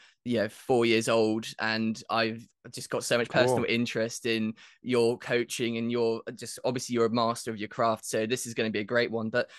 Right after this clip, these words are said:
Speaker 1: um, t-, true to, uh, to, to the stereotype and, and usual fashion on the show, I love to just start off with a bit of backstory. So, uh, question one, we have a backstory. I'd love to hear yours. So what got you into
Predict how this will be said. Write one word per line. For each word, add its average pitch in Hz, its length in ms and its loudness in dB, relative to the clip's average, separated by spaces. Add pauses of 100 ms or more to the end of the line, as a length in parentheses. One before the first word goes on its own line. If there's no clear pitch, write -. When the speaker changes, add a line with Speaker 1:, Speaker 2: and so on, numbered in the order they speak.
(240)
Speaker 1:
um, 139 360 2
t-, - 120 -12 (140)
true 226 260 2
to, 180 320 2
uh, 139 200 4 (100)
to, 147 240 2 (140)
to 165 100 2
the 135 100 -2
stereotype 147 640 -2
and, 127 240 -10
and 123 300 -4 (160)
usual 147 400 -2
fashion 143 480 -2
on 120 180 0
the 123 60 -4
show, 113 380 0 (340)
I 156 160 4
love 156 360 2
to - 120 -12
just 147 280 -4
start 123 380 -2
off 120 260 -2
with 113 360 -2 (100)
a 120 80 -2
bit 117 160 2
of 110 80 -2
backstory. 107 640 -2
So, 117 440 2 (320)
uh, 123 160 4
question 196 420 0
one, 143 340 0
we 175 140 0
have 160 160 2
a 131 40 -8
backstory. 120 600 -2
I'd 120 120 -4
love 131 240 -4
to 120 80 -10
hear 117 240 -2
yours. 117 380 0
So 117 200 -2
what 143 240 -2
got 135 160 -2
you 127 140 -2
into 123 180 -4